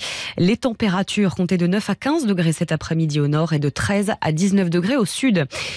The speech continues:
Et puis les courses à Vincennes en semi-nocturne. Dominique Cordier vous conseille de jouer le quatorze, le treize, le dix,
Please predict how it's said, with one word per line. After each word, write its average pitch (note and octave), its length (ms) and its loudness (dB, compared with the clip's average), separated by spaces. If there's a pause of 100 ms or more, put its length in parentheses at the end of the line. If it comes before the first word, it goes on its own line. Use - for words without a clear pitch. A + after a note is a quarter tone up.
Et G#3 60 2
puis D4+ 120 0
les E4+ 80 0
courses - 500 -2
à E3 80 0
Vincennes G3 520 0
en F3 200 2
semi-nocturne. F#3 920 0
Dominique F3 460 2
Cordier E3 420 0
vous E3 200 0
conseille A#3 400 0
de F#3+ 100 4
jouer F3+ 280 2 (360)
le E3 160 2
quatorze, G#3+ 600 0 (160)
le D#3 160 0
treize, A#3+ 580 0 (140)
le D#3+ 180 0
dix, F3+ 520 -2